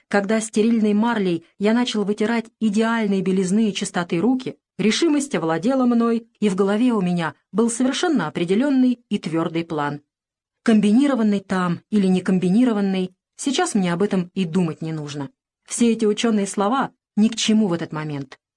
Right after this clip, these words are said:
Важно одно. Я должен ввести одну руку внутрь,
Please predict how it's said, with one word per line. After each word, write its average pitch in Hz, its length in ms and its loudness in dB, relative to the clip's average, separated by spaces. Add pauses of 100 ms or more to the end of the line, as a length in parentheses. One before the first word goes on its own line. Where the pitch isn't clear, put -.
(220)
Важно 262 500 2
одно. 151 400 -4 (220)
Я 214 160 2
должен 226 360 2
ввести 214 460 0
одну 196 360 0
руку 220 200 0
внутрь, 254 460 0